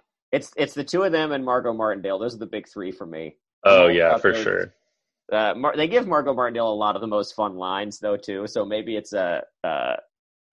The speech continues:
Speaker 1: maybe it's not fair that I'm singling <laughs> her out.
Speaker 2: Yeah.
Speaker 1: She gets a lot of fun
Speaker 2: Um,
Speaker 1: stuff.
Speaker 2: for sure.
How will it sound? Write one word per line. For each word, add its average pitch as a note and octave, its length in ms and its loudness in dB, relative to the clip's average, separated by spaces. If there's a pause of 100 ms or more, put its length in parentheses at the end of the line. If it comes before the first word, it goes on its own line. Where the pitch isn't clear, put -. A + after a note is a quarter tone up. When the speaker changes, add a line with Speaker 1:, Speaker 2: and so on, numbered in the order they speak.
(160)
Speaker 1:
maybe A2 240 -2
it's F#2 120 -8
not F2 200 -2
fair F2 240 -2
that E2 100 -4
I'm E2 100 -6
singling G2 360 -8
<laughs> - 20 -10
her - 220 0 (160)
out. G3+ 180 0 (340)
Speaker 2:
Yeah. G2 580 4 (1120)
Speaker 1:
She B2 140 -4
gets A#2 160 2
a G#2 40 8
lot G2 400 6
of F#2 80 -2
fun F2+ 80 -6
Speaker 2:
Um, F#2+ 60 -14
Speaker 1:
stuff. F#2 320 -8 (500)
Speaker 2:
for G2+ 220 0
sure. G2 420 0